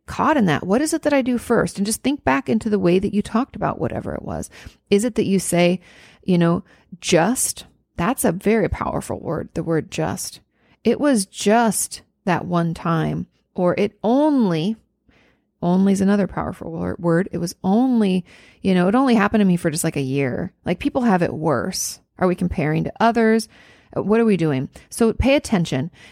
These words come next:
and write those things down so that we can start to have more awareness of when we're minimizing, okay? And, and that's, you know, that's how we work through it.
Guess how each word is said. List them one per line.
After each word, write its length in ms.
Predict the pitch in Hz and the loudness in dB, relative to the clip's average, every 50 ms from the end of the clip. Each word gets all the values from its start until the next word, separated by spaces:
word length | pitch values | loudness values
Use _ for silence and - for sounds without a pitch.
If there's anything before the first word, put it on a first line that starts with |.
| - - | -14 -2
and 180 | - 208 202 208 | 0 0 2 4
write 200 | 214 226 220 - | 2 2 2 2
those 180 | 247 233 - | 0 0 2
things 240 | - 190 180 185 - | 0 0 0 -2 -2
down 260 | - 147 156 156 175 | -2 -2 0 0 -2
so 120 | - - - | -2 -4 -4
that 60 | 170 | -4
we 60 | 180 | -2
can 140 | - 185 175 | -2 -2 -4
start 400 | - - - 196 196 - _ - | -4 -2 0 0 0 0 _ -8
to 260 | - - 202 196 202 | -4 0 2 2 2
have 320 | 185 - 190 190 190 190 | 0 0 0 -2 0 0
more 480 | 175 175 170 180 185 185 185 185 185 - _ _ _ _ _ _ _ _ _ - | -2 -2 0 2 2 2 2 0 -2 -4 _ _ _ _ _ _ _ _ _ 0
awareness 760 | 180 170 165 165 175 175 196 220 220 202 - - - - - | 2 2 2 4 4 4 4 4 2 2 0 -2 -2 -4 -4
of 220 | - 175 170 - - | -2 -4 -4 -2 0
when 220 | 170 180 180 175 | 2 2 2 2
we're 120 | 170 165 | 2 0
minimizing, 720 | 160 156 156 139 98 90 101 98 - - - - - 196 190 _ _ _ - 180 | 0 0 -2 -2 -2 -4 -6 -6 -6 -8 -8 -8 -8 -8 -10 _ _ _ -10 -8
okay? 380 | - - 190 180 180 196 226 - | -4 0 0 2 2 2 0 0
And, 200 | - - 294 - - _ - - - - | 0 0 0 0 -4 _ -20 -20 -20 -4
and 180 | - 220 226 233 | 0 2 4 4
that's, 360 | 233 240 247 - - - - _ _ | 4 2 0 -2 -6 -8 -8 _ _
you 160 | - 233 196 | 0 0 2
know, 180 | 170 165 185 208 - _ _ _ _ _ _ _ _ _ _ _ _ _ _ _ - | 2 0 -2 -4 -8 _ _ _ _ _ _ _ _ _ _ _ _ _ _ _ -4
that's 260 | 190 180 170 175 - | -2 -2 -2 -2 -2
how 160 | - 190 185 | 0 0 2
we 100 | 196 202 | 2 2
work 220 | 202 214 214 - - | 2 0 -2 -2 -6
through 280 | - - 185 208 202 | -4 -2 0 0 2
it. 200 | 190 - - _ | 0 -2 -4 _